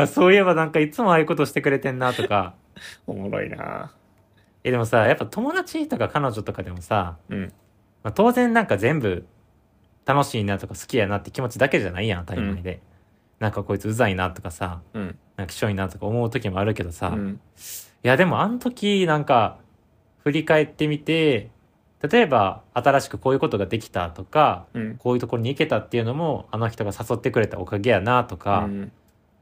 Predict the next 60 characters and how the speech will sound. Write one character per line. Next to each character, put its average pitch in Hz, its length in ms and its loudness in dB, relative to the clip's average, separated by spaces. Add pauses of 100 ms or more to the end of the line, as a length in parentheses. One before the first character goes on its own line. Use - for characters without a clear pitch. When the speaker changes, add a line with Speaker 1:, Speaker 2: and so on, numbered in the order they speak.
(640)
Speaker 1:
思 175 260 4
う 165 40 4
よ 104 80 4
ね、 101 220 -4
や 92 100 -6
っ - 40 -12
ぱ。 - 200 -10 (200)
Speaker 2:
い 107 60 -8
や、 87 180 -4
思 101 220 -4
う 104 60 -4
ね。 104 220 -8 (420)
い - 40 -10
や、 - 80 -6
そ 208 160 2
う 226 60 4
い 226 360 2
う 214 60 -2
さ、 143 360 0
で 110 80 -4
も 107 60 -4
そ 185 140 0
う - 20 4
い 208 40 4
う - 20 2
の 135 80 0
っ - 40 -4
て 104 100 -10
さ、 92 400 -6 (600)
振 - 140 -6
り 170 120 0
返 214 280 2
ら 262 60 2
な 170 80 2
い 110 80 -2
と 107 60 0
思 107 120 -2
わ 104 60 0
れ 101 80 -4
へ 98 40 -6
ん - 20 -6
や 82 100 -8
ん、 95 40 -12
そ - 160 -6
う 101 60 -2
い 98 40 -4
う - 20 -6
の 92 80 -8
っ - 20 -20
て。 - 240 -16 (120)
Speaker 1:
う 117 40 -6
ん、 107 600 -2
う 110 60 -8
ん。 107 260 -2
Speaker 2:
だ 107 120 -4
か 107 80 -6
ら 107 80 0
や 110 60 0
っ - 60 -10
ぱ、 92 240 -6